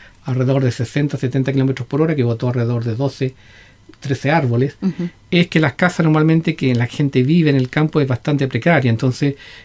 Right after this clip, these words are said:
Speaker 1: ellos también están expuestos a sufrir algún tipo de daño por estas, eh, estos,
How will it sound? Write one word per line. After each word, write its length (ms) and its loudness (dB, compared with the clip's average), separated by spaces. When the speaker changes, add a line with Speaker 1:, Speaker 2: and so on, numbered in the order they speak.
Speaker 1:
ellos 260 2
también 300 2
están 200 -2
expuestos 560 0
a 100 -2
sufrir 360 -6
algún 220 0
tipo 260 -2
de 120 2
daño 420 0
por 140 2
estas, 580 0
eh, 420 -2
estos, 460 -4